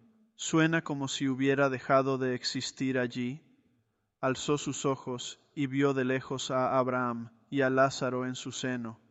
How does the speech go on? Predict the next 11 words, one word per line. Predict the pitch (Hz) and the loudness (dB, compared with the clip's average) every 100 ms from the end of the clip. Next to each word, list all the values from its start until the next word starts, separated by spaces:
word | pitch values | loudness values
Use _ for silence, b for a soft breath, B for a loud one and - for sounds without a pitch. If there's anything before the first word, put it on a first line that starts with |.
| _ _ _ - | _ _ _ 2
Entonces | 160 156 202 220 - 190 - | 2 10 12 12 10 8 12
él, | 190 170 175 B B | 12 12 8 B B
dando | 165 185 185 170 | 12 12 12 12
voces, | 180 196 - 165 147 | 12 12 12 6 6
dijo, | 160 165 - 139 135 - - _ _ - | 6 6 8 6 4 -12 -20 _ _ 12
"Padre | 180 190 190 | 12 12 12
Abraham, | 170 165 160 175 180 - - | 12 12 12 12 4 -6 4
ten | 180 175 | 8 8
misericordia | 175 - 170 160 185 165 165 175 | 8 8 8 8 12 12 12 10
de | 156 | 8
mí | 156 180 190 | 6 4 4